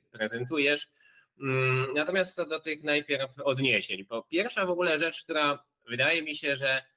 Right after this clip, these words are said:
em, przenika wiele tych punktów, o których ty powiedziałeś. To jest trochę to, żebyśmy jako osoby w styczności z narcyzem nie pozwolili sobie, ani jako jednostki, ani jako grupa, która na przykład jest pod wpływem jakiegoś narcystycznego trenera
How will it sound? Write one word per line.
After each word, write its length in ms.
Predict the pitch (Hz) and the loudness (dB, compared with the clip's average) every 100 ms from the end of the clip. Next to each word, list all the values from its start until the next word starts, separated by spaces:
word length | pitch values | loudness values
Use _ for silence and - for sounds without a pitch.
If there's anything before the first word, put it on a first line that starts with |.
| _ _ - | _ _ -6
em, 280 | 117 117 113 | -4 -2 -4
przenika 500 | - 131 147 170 151 | -2 0 0 0 0
wiele 280 | 143 180 180 | 2 2 0
tych 200 | 156 - | -4 -8
punktów, 380 | 156 170 160 143 | -8 -6 -6 -8
o 80 | |
których 280 | 135 151 143 | -8 -6 -6
ty 140 | - 165 | -4 -4
powiedziałeś. 720 | 143 131 107 120 151 160 - | -2 0 2 2 2 -2 -4
To 100 | 143 | -4
jest 280 | 147 - - | -4 -6 -6
trochę 300 | 143 151 131 | -2 -2 -2
to, 200 | 151 170 | -2 -4
żebyśmy 640 | 160 139 147 - 143 139 - _ _ _ | -4 -2 -2 0 0 0 -4 _ _ _
jako 720 | 123 127 135 143 127 123 123 - | 0 2 0 0 0 0 -4 -10
osoby 480 | 120 113 156 147 135 | -8 -2 -2 0 -4
w 60 | |
styczności 640 | 131 - 127 151 156 - 131 | -4 -6 -4 -2 -2 -4 -8
z 40 | |
narcyzem 720 | 127 123 123 131 127 156 170 175 - _ | -2 -2 -2 -8 -2 0 0 -4 -10 _
nie 180 | 127 135 | -2 -2
pozwolili 680 | 135 160 147 139 147 214 180 | 0 -2 0 0 0 0 -2
sobie, 680 | - 160 139 143 147 185 - _ _ _ | -2 -2 0 0 0 -2 -8 _ _ _
ani 280 | 139 160 165 | 0 2 2
jako 260 | 151 151 | 0 0
jednostki, 600 | 143 131 127 156 - 151 | 0 2 0 -2 -4 -4
ani 180 | 131 143 | 0 2
jako 280 | 139 131 127 | 0 0 -4
grupa, 420 | 117 160 175 135 | -2 -4 -2 -4
która 220 | 127 131 | -2 -2
na 100 | 123 | -2
przykład 280 | 120 - 123 | -4 -4 -2
jest 240 | 127 127 - | 0 -2 -6
pod 160 | 117 | -10
wpływem 320 | - 139 127 | -6 -4 -2
jakiegoś 340 | 117 117 113 120 | -2 -2 -6 -2
narcystycznego 840 | 117 113 123 - 123 - 123 117 | -2 -4 -10 -10 -8 -4 -2 -2
trenera 680 | 120 113 120 131 117 123 | 0 2 4 4 4 0